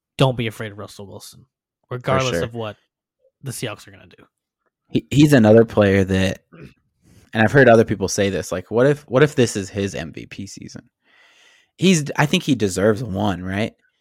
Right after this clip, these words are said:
Speaker 1: He has to. He has to.
Speaker 2: Let's, let's do a quick sidebar. Who, who is your M V P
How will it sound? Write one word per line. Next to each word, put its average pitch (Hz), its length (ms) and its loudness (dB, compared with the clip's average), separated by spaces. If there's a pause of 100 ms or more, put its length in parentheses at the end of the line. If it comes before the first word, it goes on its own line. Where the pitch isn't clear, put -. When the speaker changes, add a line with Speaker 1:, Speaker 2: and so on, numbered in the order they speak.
Speaker 1:
He - 340 -12
has 196 500 -10
to. - 280 -18 (640)
He 202 120 -10
has 233 540 -8
to. - 120 -20 (960)
Speaker 2:
Let's, 165 260 0
let's 196 200 0
do 208 100 4
a 180 40 2
quick 175 200 0
sidebar. 98 480 2 (160)
Who, 240 520 2 (460)
who 214 280 2
is 160 260 0
your 147 240 4
M 123 200 -2
V 127 140 0
P 110 460 -6